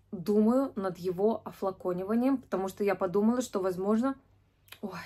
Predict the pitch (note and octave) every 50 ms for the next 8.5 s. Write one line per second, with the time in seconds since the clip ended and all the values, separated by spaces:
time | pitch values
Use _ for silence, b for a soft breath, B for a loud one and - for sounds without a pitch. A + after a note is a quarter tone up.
0 | B B B G#3 A3 A#3 A3+ A3 B3+ A#3+ - C4 B3 A#3 A3 - A3+ G#3+ G#3+ G#3
1 | A#3 B3+ B3 - B3+ F#3+ F#3+ F3+ F3 - - G#3 A#3 A3+ A3+ - - - C4 A#3+
2 | A3+ A3 G#3+ G#3+ G3+ G3+ G#3+ G#3+ G3 G3+ G3 F#3+ F#3 G3 F#3+ - - G3+ F#3+ F#3+
3 | F#3+ F#3 F3 F#3 F#3 G3 F#3 - G3 F3+ F3 G3 G#3 F#3+ F#3 - G3 F#3+ F#3+ F#3
4 | - - A3+ G#3+ F#3+ F#3 F3+ F#3 F#3+ F#3+ - A3 F#3+ F3+ A3+ C4 C#4 C#4 - -
5 | G3+ F#3+ F#3+ - F#3+ F#3 F#3+ F#3 G3 G3 G3+ - G#3+ G#3 G3+ G3+ G3 F#3+ F#3 F#3
6 | F#3 - F#3+ F#3 F#3+ F#3+ G3+ A3 B3 C4+ D4 D#4 D#4 B B B B B B B
7 | - - - - A3+ A#3 C4 C4 - - F#3+ F#3 - G3 G3 G3+ G#3+ G#3+ - -
8 | - D#3 D#3+ D#3 - F#3 F3 E3+ E3+